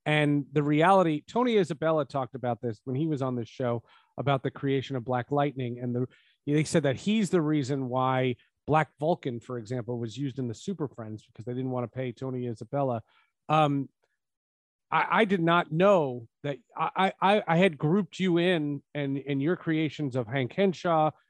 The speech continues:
and Doomsday and, and, and whatnot. How did you have the wherewithal to sign those contracts then when the current media landscape was inconceivable?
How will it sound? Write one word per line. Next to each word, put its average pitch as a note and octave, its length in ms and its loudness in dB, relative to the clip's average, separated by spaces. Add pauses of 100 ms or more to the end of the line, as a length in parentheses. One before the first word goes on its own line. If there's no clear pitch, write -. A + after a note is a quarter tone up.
(140)
and B2 220 -6
Doomsday F3 580 2
and, C#3 200 0
and, C#3+ 200 -2
and C#3 160 -2
whatnot. D3 460 2 (400)
How G#3 260 2
did A3+ 180 0
you G3+ 100 0
have F#3 180 4
the F3 80 0
wherewithal E3 500 0
to C3+ 80 -4
sign F3+ 360 0
those E3+ 200 -2
contracts D3 560 -2
then D3 420 0 (320)
when D3 420 0 (320)
the D#3+ 140 2 (120)
current A3+ 500 2 (200)
media F#3+ 480 2
landscape E3 580 -2
was C#3 280 -6 (120)
inconceivable? F#3 880 -2